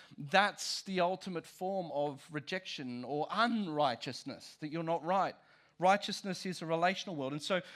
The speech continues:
self-righteousness is, "What must I do? What must I achieve? Who must I be in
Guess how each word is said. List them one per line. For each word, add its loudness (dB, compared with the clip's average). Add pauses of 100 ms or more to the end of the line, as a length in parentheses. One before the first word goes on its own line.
(100)
self-righteousness 2
is, -4
"What 4
must 2
I 6
do? -4
What 2
must 0
I 8
achieve? -4
Who -4
must 0
I 4
be -2 (200)
in -2